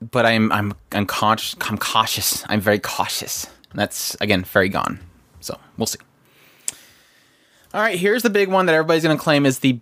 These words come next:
biggest show of the season. It's probably gonna be the greatest show of twenty nineteen. I'm already calling it. Everybody's gonna think this is the greatest show of twenty nineteen. It's already written. Put it in the, put it in the books. Just know that when Crunchyroll Award come around again,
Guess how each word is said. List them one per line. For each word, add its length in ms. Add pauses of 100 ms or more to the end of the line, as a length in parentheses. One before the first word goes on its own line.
biggest 520
show 340
of 60
the 80
season. 560
It's 160
probably 360
gonna 120
be 200
the 100
greatest 320
show 300
of 500
twenty 280
nineteen. 720
I'm 200
already 160
calling 440
it. 240
Everybody's 400
gonna 160
think 180
this 220
is 80
the 80
greatest 280
show 200
of 60
twenty 220
nineteen. 540 (640)
It's 220
already 280
written. 440 (1120)
Put 140
it 80
in 100
the, 280
put 140
it 20
in 60
the 80
books. 560 (340)
Just 240
know 240
that 140
when 100
Crunchyroll 540
Award 320
come 180
around 200
again, 420